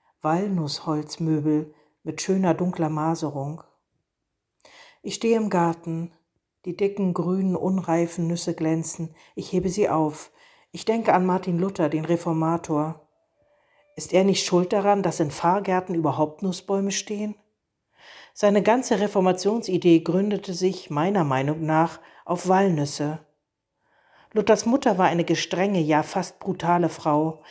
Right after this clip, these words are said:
Einmal stahl Luther eine Walnuss zum Naschen, da schlug sie ihn so sehr, dass er blutete. Nie hatte er ihr das vergessen.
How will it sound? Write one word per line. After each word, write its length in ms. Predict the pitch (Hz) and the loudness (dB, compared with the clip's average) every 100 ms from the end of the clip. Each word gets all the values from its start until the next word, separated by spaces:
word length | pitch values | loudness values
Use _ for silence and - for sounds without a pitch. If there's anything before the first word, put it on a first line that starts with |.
| - - | -20 -2
Einmal 440 | 165 202 220 202 | 0 2 2 2
stahl 400 | 196 202 196 214 | 2 4 4 4
Luther 260 | 208 233 202 | 0 2 2
eine 300 | 165 170 156 | 2 2 2
Walnuss 420 | 156 180 190 - | 4 2 -2 -4
zum 220 | 214 190 | -4 -2
Naschen, 480 | 165 156 - 160 - - - | -2 -2 -6 -8 -10 -20 -6
da 120 | 175 | -4
schlug 300 | - 247 254 | 0 0 -2
sie 100 | 196 | -2
ihn 160 | 180 | 0
so 120 | 175 202 | 2 2
sehr, 280 | 170 170 | 2 2
dass 180 | 180 180 | 2 0
er 80 | 190 | 0
blutete. 640 | 160 175 151 160 - 160 160 _ _ _ _ | 2 0 0 -6 -6 -6 -6 _ _ _ _
Nie 380 | 202 240 202 | 0 0 2
hatte 220 | 156 175 170 | 2 2 4
er 420 | 165 175 175 - | 2 2 -2 -4
ihr 120 | 170 | -2
das 200 | 165 160 | 0 -4
vergessen. 680 | - 175 156 147 156 156 | -6 -4 -4 -6 -8 -8